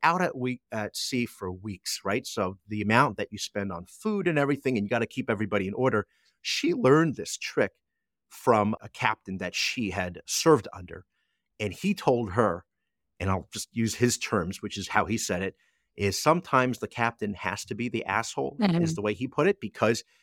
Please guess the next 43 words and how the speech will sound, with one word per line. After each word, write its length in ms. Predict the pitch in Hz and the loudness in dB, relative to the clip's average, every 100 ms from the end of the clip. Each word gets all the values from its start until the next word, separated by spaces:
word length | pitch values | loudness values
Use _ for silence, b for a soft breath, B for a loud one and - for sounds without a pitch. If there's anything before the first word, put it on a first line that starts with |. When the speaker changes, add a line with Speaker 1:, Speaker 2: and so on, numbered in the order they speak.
| _ | _
Speaker 1:
it 160 | 120 - | -6 -2
directs 400 | 113 117 - - | 2 2 2 -6
everybody's 580 | - 98 123 - 127 117 | -6 -4 -2 0 0 0
negative 360 | 101 104 113 104 | 0 0 0 -2
energy 380 | 101 104 110 123 | 0 -2 -2 -2
on 260 | 117 101 107 - | -2 -2 -4 -8
in, 160 | 104 104 | -8 -8
in 120 | 107 98 | -8 -8
a 80 | |
confined 500 | 90 110 - 110 110 | -8 -8 0 2 2
space 420 | - - 117 127 - | 0 -2 -2 -2 -8
to 120 | - 92 | -10 -8
you 360 | 95 104 170 208 _ - | 0 2 2 -2 _ -4
versus 340 | 113 - 104 | -2 0 0
each 200 | 101 - | 0 0
other. 320 | 101 120 190 202 _ _ _ _ - | 2 2 0 -4 _ _ _ _ -2
And 120 | 110 | 0
the 80 | 95 | 4
last 360 | 113 123 - | 4 4 0
thing 120 | 139 | 0
you 120 | 113 113 | 2 2
want 320 | 107 110 123 | 2 0 -2
is 180 | 98 95 | -8 -10
a 60 | |
crew 240 | 92 - 120 | -10 -6 -8
fighting 380 | - 90 98 135 | -4 -4 -2 -4
each 180 | 147 - | -2 0
other, 180 | 147 165 | 2 0
Speaker 2:
Right. 100 | - | -2
Speaker 1:
which 180 | - | -8
is 80 | 92 | -10
a 60 | 87 | -10
very 240 | 90 95 | -6 -4
bad 280 | 104 104 117 | 0 -2 -2
thing. 260 | - 120 170 _ b b b | -2 -2 -2 _ b b b
Not 220 | 202 233 | 6 6
to 80 | - | 4
the 80 | 170 | 0
point 240 | - 160 | 2 2
of 100 | 107 | 4
mutiny, 440 | 120 247 226 104 104 | 8 8 8 2 -4
mind 300 | 95 87 90 | -4 -6 -8
you, 120 | 101 | -8